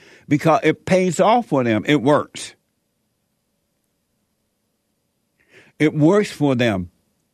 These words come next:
Our battle is a serious spiritual battle. Serious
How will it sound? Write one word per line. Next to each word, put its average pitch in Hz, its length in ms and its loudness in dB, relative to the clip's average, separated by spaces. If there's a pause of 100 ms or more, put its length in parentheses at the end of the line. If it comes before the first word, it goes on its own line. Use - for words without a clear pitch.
(600)
Our 165 200 0
battle 208 340 0
is 151 120 -4
a 127 80 -6
serious 151 640 -2
spiritual 139 500 -2
battle. 113 400 0 (1000)
Serious 226 840 0